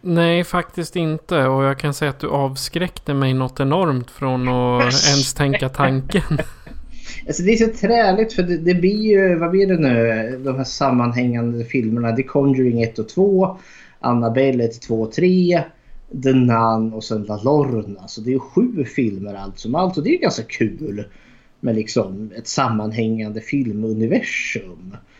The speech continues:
Speaker 2: Men
Speaker 1: Ja, förvisso,
Speaker 2: nej.
Speaker 1: men det ska ju vara i alla fall en någorlunda sammanhängande kvalitet också.
Speaker 2: Ja, och det,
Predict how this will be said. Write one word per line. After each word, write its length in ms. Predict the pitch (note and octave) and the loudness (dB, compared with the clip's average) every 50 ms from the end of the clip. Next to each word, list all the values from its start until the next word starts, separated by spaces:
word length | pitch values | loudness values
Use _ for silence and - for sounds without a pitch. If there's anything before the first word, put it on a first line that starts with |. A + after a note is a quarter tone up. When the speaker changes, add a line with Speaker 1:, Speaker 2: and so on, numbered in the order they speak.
| _ _ _ _ - - - _ _ _ _ _ _ | _ _ _ _ -20 -20 -20 _ _ _ _ _ _
Speaker 2:
Men 200 | - C#3 B2+ B2 | -2 0 2 2
Speaker 1:
Ja, 60 | B2 | 2
förvisso, 600 | A#2 D#3 D3 D3+ E3 D#3+ C#3 C#3 C3+ C3 - F#3+ | 2 2 2 2 2 2 4 4 4 4 4 2
Speaker 2:
nej. 80 | E3 C#3+ | 2 2
Speaker 1:
men 160 | C#3 C#3 C#3 | 2 0 -2
det 100 | C#3 C#3 | -2 -6
ska 180 | - - - D3+ | -6 -4 -2 -2
ju 80 | D3 | 0
vara 560 | C#3+ C#3+ C#3+ C#3+ C#3+ C#3+ C#3+ D3 D3+ D3+ - - - - - - E3 | 0 0 -2 -2 -2 -2 -2 -2 -4 -4 -4 -6 -8 -10 -10 -4 0
i 80 | D#3 | 0
alla 180 | D3+ D3 D3 C#3 | 2 2 0 -2
fall 280 | - - D#3 D3 D3 | -2 -2 -2 0 0
en 180 | D3 C#3+ D3 D3 | 0 0 0 0
någorlunda 760 | D#3 D3+ D3 D3 D3 C#3+ C#3+ D#3+ E3 E3 D#3 D3+ C#3+ C#3 C3+ - - - _ - | 0 0 0 0 0 -2 -2 0 -2 0 2 2 0 0 -2 -6 -12 -20 _ -20
sammanhängande 1200 | - - - - D#3+ D3 C#3+ C#3 C#3 C#3 C#3 C3 - - D#3+ D3+ C#3+ C#3+ C#3 C#3 C#3 C3+ C3 C3+ | -14 -8 0 2 4 4 4 2 0 -2 -2 -2 -4 -4 -4 -4 -2 -2 -2 -2 -2 -2 -2 -4
kvalitet 720 | C3+ - - C#3+ C#3 C3+ C#3 C#3 - - G3+ - - C#3 | -6 -2 0 0 2 2 -2 -6 -8 -10 -10 -8 -8 -6
också. 420 | C#3 C#3+ C#3 - - - - - D3+ - - - | -8 -8 -10 -12 -14 -14 -14 -14 -16 -18 -18 -18
Speaker 2:
Ja, 220 | D#3 D3+ C#3 - _ - - - - C#3+ C3+ | -16 -16 -16 -16 _ -12 -10 -8 -4 -2 -2
och 80 | C3 | 0
det, 400 | C3+ C#3+ C#3 C3+ C3+ C3+ B2 A2+ | 2 2 4 4 4 4 2 0